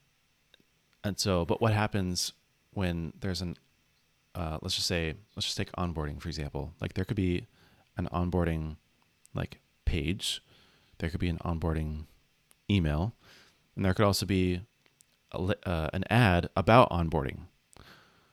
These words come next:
And so what happens when you search for onboarding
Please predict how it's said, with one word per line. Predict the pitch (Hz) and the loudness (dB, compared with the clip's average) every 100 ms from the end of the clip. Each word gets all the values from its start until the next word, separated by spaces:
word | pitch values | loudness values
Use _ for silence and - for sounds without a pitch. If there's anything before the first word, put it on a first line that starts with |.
| _ _ _ _ _ _ _ _ | _ _ _ _ _ _ _ _
And | 98 | -2
so | - 95 | 4 6
what | 104 | 6
happens | 117 107 113 101 | 6 4 2 2
when | 104 98 | 2 4
you | 95 90 82 80 - | 4 4 2 -2 -4
search | - 117 110 | 0 2 2
for | 107 | 2
onboarding | 95 110 95 82 80 90 | 0 2 2 0 0 -4